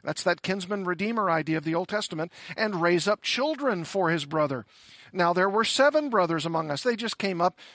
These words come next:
you know, with this idea of, uh, posing this fake question, as it were, to Jesus.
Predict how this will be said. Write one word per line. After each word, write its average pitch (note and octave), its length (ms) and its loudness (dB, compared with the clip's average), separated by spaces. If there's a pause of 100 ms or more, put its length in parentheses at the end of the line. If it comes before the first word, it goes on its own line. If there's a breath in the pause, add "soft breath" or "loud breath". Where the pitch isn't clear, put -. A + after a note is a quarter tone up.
you F3 80 -8
know, F#3+ 60 -2
with F3+ 200 0
this - 340 -2
idea E3+ 640 4 (340 soft breath)
of, E3 440 2 (320 soft breath)
uh, D3+ 240 -2 (400 soft breath)
posing F#3 680 2
this F3 340 0 (400 soft breath)
fake - 500 0
question, A3 440 0
as D#3+ 160 0
it E3 100 -6
were, D#3+ 220 0
to F#3 140 -6
Jesus. G#3+ 560 -2